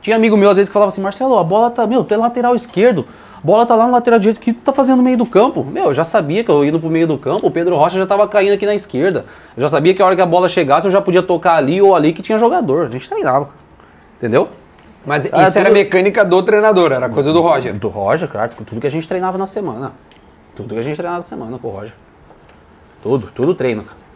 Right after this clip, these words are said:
Speaker 2: Roger, saudades.
Speaker 1: <laughs>
Speaker 2: Cara, eu, eu perguntei pro Douglas
Speaker 1: Tudo treino.
Speaker 2: também isso. Ele falou assim, cara, o Roger foi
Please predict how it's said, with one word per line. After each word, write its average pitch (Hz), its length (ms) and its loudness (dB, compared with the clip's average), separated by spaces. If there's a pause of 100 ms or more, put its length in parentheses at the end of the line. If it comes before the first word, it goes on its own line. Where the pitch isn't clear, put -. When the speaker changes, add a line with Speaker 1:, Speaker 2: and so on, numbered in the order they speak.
(160)
Speaker 2:
Roger, 151 380 -2 (580)
saudades. 135 680 -10 (160)
Speaker 1:
<laughs> - 280 -6 (960)
Speaker 2:
Cara, 151 180 0
eu, 135 160 2
eu 139 140 0
perguntei 143 360 -2
pro 143 160 -6
Douglas 131 400 -2
Speaker 1:
Tudo 113 120 -2
treino. 107 60 -2
Speaker 2:
também 110 140 -8
isso. - 220 -16
Ele 113 260 -6
falou 113 220 -14
assim, - 120 -20
cara, 117 220 -6
o 110 60 -4
Roger 117 340 -4
foi 117 520 -10